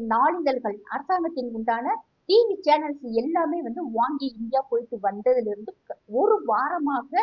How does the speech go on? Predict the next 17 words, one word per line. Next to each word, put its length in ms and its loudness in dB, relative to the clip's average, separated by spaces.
அஹ், 280 4
இந்திய 260 2
பிரதமர் 440 -2
வருகைக்கான 640 2
ஏற்பாடுகள், 680 4
அவங்க 260 -2
அதான் 320 -2
சொல்றாங்க. 400 -2
அங்க 200 2
இருக்கும் 300 -4
எஸ் 200 2
சி 200 -2
ஓ 180 4
மாநாட்டிற்கான 840 0
வார்த்தையை 480 2
அவங்க 200 -2
சொல்லாம, 540 -4